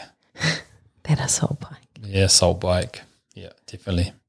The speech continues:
Speaker 1: Um, the next question, what's the difference between a bike erg and a s-, an assault bike?
Speaker 2: Yeah, okay. Or simple,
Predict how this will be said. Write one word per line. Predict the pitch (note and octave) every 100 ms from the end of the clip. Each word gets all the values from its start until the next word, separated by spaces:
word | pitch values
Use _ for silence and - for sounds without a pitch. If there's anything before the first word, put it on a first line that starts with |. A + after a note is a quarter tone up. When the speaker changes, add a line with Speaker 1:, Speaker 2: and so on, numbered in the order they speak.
| _ _ _ _ _ _ _ _ _ - _
Speaker 1:
Um, | G3 F3+ F3 F3+
the | G3
next | G3 -
question, | - F3 - F3 E3+
what's | G#3+ - -
the | C4+
difference | G#3+ G#3 - F3+ F#3+
between | - F3+ - F3+ F3+ F3 -
a | E3
bike | - F3 F#3+ - -
erg | E3 D#3+ F3+ A#3 - _ _ _ _ -
and | A#3 A3
a | F3
s-, | - - -
an | F#3
assault | E3 - F#3+ -
bike? | D#3+ E3+ - - _ _ _ _ _ _ _ _ - C3+ - _ _ _
Speaker 2:
Yeah, | - C3+ C3 A2+ B2+ C3+ C3
okay. | C#3+
Or | C3 C3+ A2+
simple, | - - D3 C3 A2+ G#2